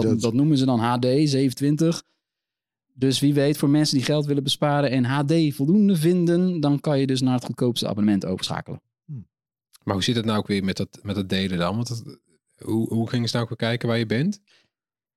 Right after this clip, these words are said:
Speaker 1: Ja, het, het, het, het was een heel complex systeem, maar ze maken het,
Speaker 3: <laughs>
Speaker 1: ja, ze, ze, uiteindelijk heeft, hebben ze toch besloten om het heel simpel te gaan maken. Eh, je kan één plek instellen als jouw huisadres.
Speaker 3: Ja.
Speaker 1: Dat kan je op je apparaat verifiëren, staat er.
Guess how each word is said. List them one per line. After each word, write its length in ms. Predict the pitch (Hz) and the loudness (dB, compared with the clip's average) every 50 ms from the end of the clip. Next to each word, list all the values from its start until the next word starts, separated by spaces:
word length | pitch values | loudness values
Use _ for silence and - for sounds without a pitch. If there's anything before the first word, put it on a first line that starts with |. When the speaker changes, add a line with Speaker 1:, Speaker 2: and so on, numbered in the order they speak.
| _ _ | _ _
Speaker 1:
Ja, 240 | - 135 143 131 117 | -4 -2 0 0 2
het, 220 | 107 135 139 135 | 2 0 0 0
het, 360 | - - 147 131 - 147 131 - | -2 -6 -6 -6 -6 -6 -4 -2
het, 260 | 143 135 139 - 143 | -2 -4 -4 -4 -4
het 160 | 139 123 - | -4 -2 0
was 160 | 156 160 160 | 0 2 2
een 120 | 165 151 135 | 2 2 2
heel 180 | 143 165 180 | 2 2 0
complex 420 | - 170 156 - 160 156 151 - - | 0 -2 -2 0 0 0 0 0 -2
systeem, 440 | 170 - - - 165 165 175 196 | -2 -2 -2 0 0 2 2 4
maar 100 | 196 165 | 2 2
ze 80 | 139 147 | 2 2
maken 400 | 135 139 143 156 165 165 - 165 | 2 2 4 2 2 2 2 2
het, 140 | 143 135 - 160 | 2 2 2 0
Speaker 3:
<laughs> 60 | 151 165 | 0 2
Speaker 1:
ja, 240 | 165 127 104 113 | 0 0 -2 -4
ze, 280 | 117 - - - 127 - - | -4 -4 -4 -6 -6 -6 -6
ze, 300 | 120 - 139 127 127 - _ _ _ | -4 -2 0 0 -2 -2 _ _ _
uiteindelijk 560 | - 120 123 117 - 147 160 185 180 165 143 - | -6 -4 -4 -2 0 0 2 2 2 2 0 0
heeft, 220 | 151 156 143 135 | 0 0 0 0
hebben 260 | 131 131 135 135 135 | 0 0 0 -2 -4
ze 80 | 127 - | -4 -2
toch 200 | - 175 - - | -2 -2 -2 -2
besloten 480 | - 156 - - 147 139 147 147 147 139 | -4 -4 -2 0 2 2 2 2 2 0
om 40 | 135 | 0
het 80 | 120 135 | 2 2
heel 140 | 143 160 | 0 0
simpel 400 | 156 - - 185 190 185 - 180 | 0 0 2 2 2 2 2 0
te 80 | 156 139 | 0 0
gaan 220 | 123 127 117 113 | 0 0 2 2
maken. 640 | 113 110 107 104 107 107 - - 147 160 180 185 170 - | 2 2 2 0 0 -2 -2 0 0 0 0 0 -2 -2
Eh, 440 | 135 123 120 120 117 117 120 117 117 | 0 0 0 0 0 0 0 0 -2
je 80 | 123 | -2
kan 240 | 120 - 127 127 123 - | 0 0 0 0 0 0
één 300 | - 156 160 165 151 160 | 0 2 2 2 2 0
plek 400 | - 143 147 135 127 - - - _ | 0 0 0 0 0 -4 -8 -8 _
instellen 720 | 139 135 135 135 - - 135 127 120 120 117 113 101 - _ _ _ _ _ _ _ | 0 0 0 0 0 0 0 0 0 0 0 -2 -2 -6 _ _ _ _ _ _ _
als 220 | - 120 120 117 | -4 -2 -2 0
jouw 180 | 127 123 117 110 | 0 0 0 0
huisadres. 720 | 110 120 143 160 156 135 107 104 101 104 127 104 - - - | 0 0 0 0 0 0 0 0 0 0 0 0 -2 -4 -4
Speaker 3:
Ja. 260 | - 104 95 90 110 | -2 -2 -2 -2 -2
Speaker 1:
Dat 160 | 139 147 - | -4 -8 -6
kan 120 | - 123 113 | -4 -2 -2
je 80 | 113 113 | 0 -2
op 100 | - - | -2 -2
je 80 | 101 | -4
apparaat 440 | 92 - 113 110 123 135 143 135 - | -4 -4 -4 -2 -2 -2 -2 -2 -2
verifiëren, 580 | - 127 113 104 - 110 107 113 139 185 208 - | -2 -2 -2 -2 -2 0 0 0 0 0 -2 -2
staat 280 | - 160 151 156 156 | -4 -4 -4 -2 -2
er. 140 | 196 220 | -4 -6